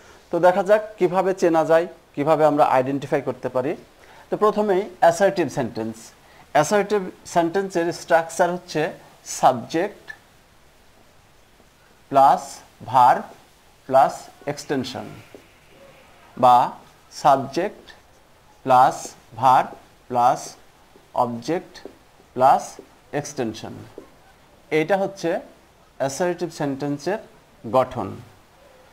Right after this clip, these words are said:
অ্যাফার্মেটিভের। যেমন, "I read a book", এটা একটা অ্যাসার্টিভ সেন্টেন্স। আবার,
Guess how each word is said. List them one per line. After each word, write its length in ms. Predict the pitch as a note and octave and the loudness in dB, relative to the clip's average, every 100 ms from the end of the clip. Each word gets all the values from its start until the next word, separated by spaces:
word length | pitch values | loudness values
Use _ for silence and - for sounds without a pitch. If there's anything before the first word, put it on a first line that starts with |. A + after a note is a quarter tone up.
| _ | _
অ্যাফার্মেটিভের। 640 | - D3 F#3 E3 A2+ G2 F#2 - - _ _ _ _ _ _ _ _ _ _ - | 0 2 2 0 -2 -6 -8 -10 -20 _ _ _ _ _ _ _ _ _ _ -6
যেমন, 480 | B2 D#3 D#3+ D3 G3 - _ _ _ _ _ _ _ _ _ _ _ _ _ | 4 4 4 2 -4 -14 _ _ _ _ _ _ _ _ _ _ _ _ _
"I 340 | C#3+ C#3+ D3 G3 A#3 A#3 _ _ _ _ _ _ _ _ _ _ _ _ - B2 | 4 6 6 4 -4 -14 _ _ _ _ _ _ _ _ _ _ _ _ -14 -4
read 360 | D3 D#3 G3 G3+ - - _ _ - _ _ - | -2 -2 -4 -12 -20 -20 _ _ -20 _ _ -4
a 180 | B2 B2+ | -2 -2
book", 480 | A#2+ G#2 - - - - _ _ _ _ _ _ _ _ _ _ _ _ _ - - | -4 -6 -10 -20 -20 -20 _ _ _ _ _ _ _ _ _ _ _ _ _ -20 -4
এটা 220 | D3+ D#3+ | -2 0
একটা 360 | E3+ G3 A3+ - - _ _ _ _ | -2 0 0 -2 -16 _ _ _ _
অ্যাসার্টিভ 500 | C#3+ - F3 F3 A3+ - - _ | 0 4 2 2 -2 -4 -20 _
সেন্টেন্স। 760 | - D#3 C3 A2+ G#2 - - - _ _ - | -2 0 0 -4 -8 -10 -12 -16 _ _ 0
আবার, 500 | C3+ D#3 C#3+ - | 4 6 4 2